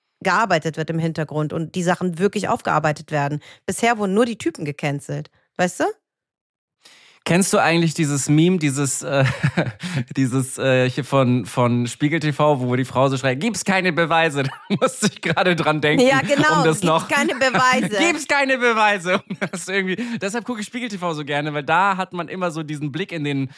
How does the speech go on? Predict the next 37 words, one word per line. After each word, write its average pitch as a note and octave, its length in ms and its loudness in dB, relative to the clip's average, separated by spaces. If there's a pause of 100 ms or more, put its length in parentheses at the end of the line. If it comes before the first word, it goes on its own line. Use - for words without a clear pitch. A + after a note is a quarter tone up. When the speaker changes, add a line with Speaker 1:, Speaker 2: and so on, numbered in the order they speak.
(120)
Speaker 2:
in C#3 80 -6
den C#3 140 -2
Abgrund. B2 480 -4
„Gibt's C#4 200 -2
Speaker 1:
Ja. G3+ 60 0
Speaker 2:
keine A3+ 260 2
Beweise? F3+ 500 0
Gehen B3+ 220 -4
Sie, A#3 120 -6
schauen B3+ 240 -2
Sie, G#3 80 -6
was G3 160 -6
andere D#4+ 340 0
Leute A#3+ 320 0
machen. E3+ 380 -2
Wir E3+ 100 -4
machen E3 300 0
so B3 160 2
viel.“ D3+ 280 -6 (300)
Speaker 1:
Aber D4+ 300 2
guck F4+ 180 0
mal, A#3 240 2 (160)
Speaker 2:
<laughs> - 160 -20
Speaker 1:
aber B3+ 140 2
Speaker 2:
Aber - 20 4
Speaker 1:
da B3 120 2
Speaker 2:
sie C#4 80 0
hat D#4+ 80 4
Speaker 1:
sieht - 100 0
man C#4 140 4
Speaker 2:
recht. A#3+ 100 0
Speaker 1:
mal, A3+ 260 2
aber A3 160 2
da G#3 80 2
sieht C4 220 -8
man A#3 180 0
auch, C4 400 4